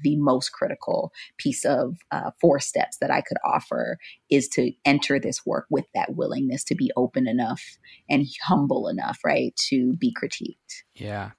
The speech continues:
Speaker 2: that's really powerful too, because obviously these conversations, conversations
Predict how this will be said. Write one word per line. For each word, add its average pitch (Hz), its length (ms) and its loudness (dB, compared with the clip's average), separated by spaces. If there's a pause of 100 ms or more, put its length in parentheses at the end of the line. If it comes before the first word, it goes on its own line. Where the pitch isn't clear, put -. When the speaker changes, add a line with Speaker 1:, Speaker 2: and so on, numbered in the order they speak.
Speaker 2:
that's 160 260 0
really 123 220 4
powerful 113 480 2
too, 120 320 0
because 120 500 -2 (420)
obviously 135 840 2 (260)
these 156 160 2
conversations, 104 920 0
conversations 104 1120 -2